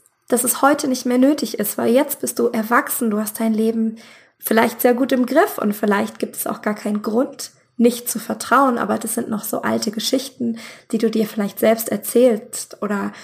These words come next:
so ein Gefühl, was einfach in dir drin verankert ist, seitdem du ein kleines Kind bist oder,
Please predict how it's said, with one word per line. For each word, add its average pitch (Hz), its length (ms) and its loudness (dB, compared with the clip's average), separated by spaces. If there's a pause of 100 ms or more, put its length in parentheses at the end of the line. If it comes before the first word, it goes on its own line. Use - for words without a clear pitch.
(220)
so 214 120 2
ein 208 120 4
Gefühl, 277 540 2
was 220 160 2
einfach 254 380 -4
in 233 160 2
dir 220 140 4
drin 254 300 2
verankert 240 520 -2
ist, - 180 -2
seitdem 220 380 2
du 233 80 0
ein 208 100 0
kleines 226 460 0
Kind 339 300 -2
bist - 240 -6
oder, 202 340 -4